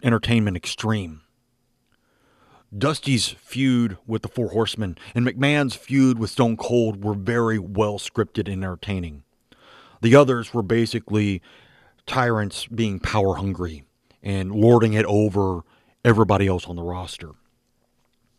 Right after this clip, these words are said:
So what's going on with Southern Dynamite and the Monster Heel? I hope it's entertaining and well scripted.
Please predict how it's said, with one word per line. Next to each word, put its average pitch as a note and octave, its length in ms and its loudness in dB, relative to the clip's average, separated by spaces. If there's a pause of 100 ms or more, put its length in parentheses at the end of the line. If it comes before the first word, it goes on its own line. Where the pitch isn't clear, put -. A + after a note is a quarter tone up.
(300)
So D#3 120 2
what's F3+ 260 -2
going E3 260 0
on D3+ 420 -6 (440)
with C#3 240 0
Southern D3+ 320 0
Dynamite C#3 600 -6 (460)
and C3 160 2
the B2+ 60 0
Monster B2 420 -4
Heel? B2+ 420 -6 (880)
I C#3+ 140 2
hope D3+ 400 -4 (180)
it's B2+ 380 2
entertaining A#2 680 -2
and G#2+ 220 -4
well G2+ 140 0
scripted. - 540 -10